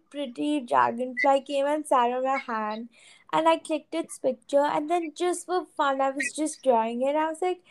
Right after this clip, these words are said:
"You know what? This is actually really fun." And, you know, through the drawing,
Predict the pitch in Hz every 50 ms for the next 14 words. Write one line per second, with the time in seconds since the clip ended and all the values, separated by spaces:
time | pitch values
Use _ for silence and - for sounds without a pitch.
0 | - - - _ _ - - 349 392 466 480 494 508 508 508 - - 415 370 -
1 | - 453 - _ - 262 254 269 - _ - - 320 311 320 320 285 294 285 277
2 | 277 285 294 285 - - 254 226 220 220 226 - - 277 285 285 285 285 294 311
3 | 330 339 330 _ _ _ _ _ - _ _ - - 320 311 302 277 320 320 254
4 | 247 262 240 240 240 240 254 269 285